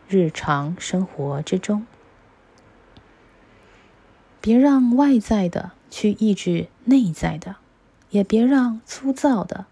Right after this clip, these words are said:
去抑制细微的，这都算是一种觉知。例如，你只要留心一下，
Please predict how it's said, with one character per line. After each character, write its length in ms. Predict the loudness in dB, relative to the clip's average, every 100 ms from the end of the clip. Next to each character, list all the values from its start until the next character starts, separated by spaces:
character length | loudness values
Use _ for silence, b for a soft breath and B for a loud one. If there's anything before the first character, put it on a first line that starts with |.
| _
去 180 | -6 -4
抑 200 | 0 -2
制 300 | -2 -4 -4 _ _
细 320 | -12 -4 -4
微 260 | -4 -8 -6
的， 200 | -6 -6 _ _ _ _ _ _ _ _ _ _ _ _ _ _ _
这 340 | 0 2 2 -4 0
都 240 | 2 2
算 260 | 0 -2 -2
是 220 | -4 -4
一 160 | -2
种 280 | -4 -6 -10 -16 _ _
觉 240 | -10 -10
知。 320 | -6 -6 -6 -8 _ _ _ _ _ _ _ _ _ _ _ _ _ _ _ _ _ _ _
例 120 | 0
如， 420 | 2 2 2 0 -4 _ b b b
你 120 | -2 0
只 200 | 0 2
要 300 | 2 0 -2
留 220 | -2 0 -2
心 280 | -2 0
一 80 | 0
下， 300 | -2 -6 -6